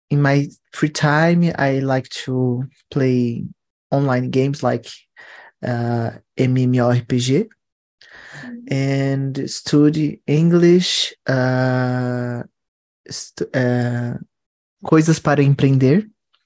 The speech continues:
Speaker 1: I don't know how to say this in English. And I like to read. Yes, that's it.
Speaker 2: Very good. Let me check here because there is a specific word for that, but I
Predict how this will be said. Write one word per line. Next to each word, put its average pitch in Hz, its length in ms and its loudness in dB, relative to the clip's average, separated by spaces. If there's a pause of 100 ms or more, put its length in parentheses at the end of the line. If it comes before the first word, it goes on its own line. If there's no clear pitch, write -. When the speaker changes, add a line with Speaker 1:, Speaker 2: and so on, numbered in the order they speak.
(760)
Speaker 1:
I 131 100 0
don't 127 140 0
know 127 100 2
how 123 140 2
to 123 120 -4
say 135 140 0
this 123 280 -4
in 123 180 -8
English. 156 500 -2 (580)
And 156 800 -2 (1120)
I 175 60 2
like 185 220 0
to 202 140 0
read. 190 440 2 (840)
Yes, 143 460 -6
that's 151 200 -8
it. - 220 -10 (2250)
Speaker 2:
Very 196 480 -4
good. 196 400 -6
Let 202 260 -4
me 277 100 -4
check 240 300 -6
here 190 300 -4
because 214 500 -10 (600)
there 220 200 -2
is 262 160 -6
a 262 80 -6
specific 254 560 -10
word 220 460 -6
for 196 200 -4
that, 196 280 -8
but 202 320 -8
I 196 320 -6